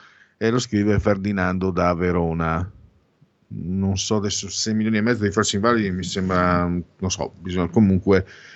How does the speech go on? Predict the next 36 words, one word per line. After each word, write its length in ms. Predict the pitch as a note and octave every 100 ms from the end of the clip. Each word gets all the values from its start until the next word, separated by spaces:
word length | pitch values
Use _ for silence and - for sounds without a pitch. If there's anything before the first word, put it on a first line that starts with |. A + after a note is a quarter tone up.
| -
eh, 140 | F2
i 60 | F#2
falsi 300 | F2 A2 C3
invalidi 500 | A2 F2 G#2 G#2+ F#2+
non 100 | F2
se 120 | G2
ne 120 | F#2
parla 300 | F2 G2+ A#2
più 320 | B2 F2+ G#2 G2
perché 260 | - -
non 200 | F2 F2
è 80 | F#2
politicamente 640 | F#2 E2+ E2+ F2 F2+ F#2 F#2
corretto, 480 | B2 G#2 C#2 - -
ma 140 | D#2+
era 100 | D#2+
un 80 | D#2
problema, 640 | E2 D#2 E2+ E2 E2 D2+ - - - - - -
eh, 440 | D#2+ D#2 D#2+ D#2+
quando 200 | - E2+
ero 120 | F#2 F#2+
piccolo, 560 | F#2+ - G#2 A2 A2+ -
se 180 | - G2
ne 100 | F#2
parlava 720 | G#2+ F#2 F#2 F2 E2+ F2 F2+ -
e 80 | D#2+
a 40 |
quanto 260 | - F2 F#2+
pare 280 | G2+ G2 F#2+
non 180 | F2+ F#2+
è 40 |
stato 260 | F#2+ D#2+ F2
risolto. 640 | E2+ - C#2+ C#2 C#2 A#1 -
Grazie 420 | G2+ G#2 F#2+ F#2+
anche 320 | F#2+ - F2+
a 200 | E2+